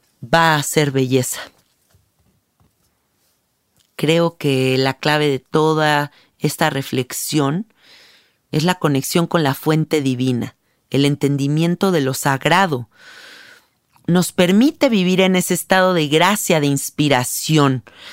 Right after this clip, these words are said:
Si yo me entiendo como parte de esa fuente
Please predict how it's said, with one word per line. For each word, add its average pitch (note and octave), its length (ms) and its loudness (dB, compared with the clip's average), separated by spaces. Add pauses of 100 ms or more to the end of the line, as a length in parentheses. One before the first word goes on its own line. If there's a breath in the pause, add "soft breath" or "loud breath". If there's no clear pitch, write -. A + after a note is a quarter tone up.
(320 loud breath)
Si - 220 -2
yo A#3 160 4
me C4 100 4
entiendo A3 920 2
como C#3 320 -2
parte G3 420 0
de F#3+ 80 2
esa F3+ 280 0
fuente E3 1000 -2